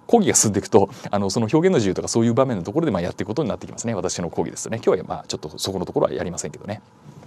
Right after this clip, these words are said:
それから最後の司法事実というところなんですけども、えー、これはね、あの、し-、このブロックの下から、まあ、三行目、えー、のところですけども、まあ、裁判所がね、その処分の合憲審査、法令ではなくてね、その処分の合憲審査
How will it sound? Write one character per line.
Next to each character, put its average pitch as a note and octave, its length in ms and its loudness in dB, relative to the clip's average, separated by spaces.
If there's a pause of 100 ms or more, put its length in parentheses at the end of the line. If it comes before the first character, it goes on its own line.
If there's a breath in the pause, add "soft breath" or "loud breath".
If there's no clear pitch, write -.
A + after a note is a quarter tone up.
(800 loud breath)
そ - 100 0
れ E3 60 6
か D3+ 80 6
ら C#3 60 6
最 - 160 10
後 D3 80 10
の F#2+ 80 6
司 - 160 2
法 D3+ 160 4
事 F3+ 100 2
実 G3 180 0
と - 60 0
い F#2 40 4
う - 20 0
と - 80 -2
こ F#2+ 100 -2
ろ F#2 60 0
な F2 100 -2
ん E2 60 -4
で D#2 60 -8
す - 80 -6
け E2+ 60 -4
ど F2 80 -2
も、 F#2+ 280 0 (320 loud breath)
え F2 320 -2
ー、 - 40 -14
こ - 80 0
れ C3 80 6
は C3 100 2
ね、 D#3+ 140 0 (280)
あ F2 120 -4
の、 E2+ 240 -4
し-、 - 120 -8 (140)
こ A#2+ 120 0
の A#2+ 160 4
ブ G2+ 160 -2
ロ B2+ 100 8
ッ B2+ 60 -8
ク F#2+ 140 -4
の E2+ 80 -2
下 B2 200 0
か B2 100 4
ら、 A2 200 4 (140)
ま F#2+ 140 0
あ、 E2 40 -2
三 G#2+ 240 -2
行 A2+ 160 4
目、 G#2+ 160 2 (580)
え E2+ 340 -4
ー、 - 20 -8
の D#2 140 -10
と - 100 -10
こ E2+ 120 -6
ろ D#2+ 60 -6
で D#2 60 -10
す - 80 -10
け F2 60 -6
ど F2 80 -2
も、 G#2+ 220 6 (220 loud breath)
ま - 80 -20
あ、 A#2 40 0
裁 D3+ 220 2
判 F#3 160 2
所 G#3+ 100 4
が D#3 80 -4
ね、 G2 160 -6
そ - 100 -4
の G#2 80 0
処 A3 140 6
分 A#3 220 2
の F2 60 0
合 G2 360 0
憲 G2+ 160 -2
審 G2 160 -4
査、 - 220 -6
法 E3 240 6
令 F#3 100 6
で G3 100 6
は C3+ 100 8
な E2+ 100 -2
く - 80 -14
て - 80 -8
ね、 F#2+ 160 -6
そ - 120 -6
の F2+ 140 -4
処 - 140 4
分 A3 120 0
の G2 80 0
合 F2+ 160 2
憲 F#2 160 -2
審 F2 200 -4
査 - 260 -6